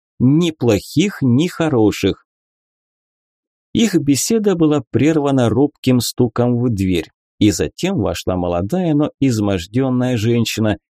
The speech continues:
которая тихо попросила Шторма выделить ей немного времени из-за проблем с каким-то клиентом. Главарю пришлось наорать на мамку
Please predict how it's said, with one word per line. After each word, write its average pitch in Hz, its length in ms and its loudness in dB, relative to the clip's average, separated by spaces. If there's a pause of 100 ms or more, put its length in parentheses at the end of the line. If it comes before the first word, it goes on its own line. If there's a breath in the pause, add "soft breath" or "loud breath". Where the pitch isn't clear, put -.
(100)
которая 107 540 0
тихо 107 340 0
попросила 90 640 -2
Шторма 156 540 -2
выделить 160 580 -2
ей 120 140 2
немного 98 540 0
времени 147 520 0 (280)
из-за 147 420 2
проблем 123 640 -2
с - 160 -6
каким-то 123 640 -2
клиентом. 120 840 -2 (1000)
Главарю 110 560 0
пришлось 135 500 0
наорать 101 640 -2
на 92 180 0
мамку 131 840 2